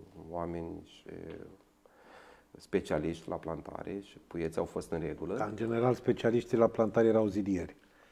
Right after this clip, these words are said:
Speaker 1: Da, dar probabil că au avut,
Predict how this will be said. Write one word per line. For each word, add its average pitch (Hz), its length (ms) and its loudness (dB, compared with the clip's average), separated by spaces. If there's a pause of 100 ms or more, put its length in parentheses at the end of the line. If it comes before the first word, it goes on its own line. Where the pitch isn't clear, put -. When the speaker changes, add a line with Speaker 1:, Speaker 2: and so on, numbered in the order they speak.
(760)
Speaker 1:
Da, 90 240 12
dar 104 120 2
probabil 135 500 2
că 139 100 -2
au 131 200 4 (680)
avut, 113 360 -2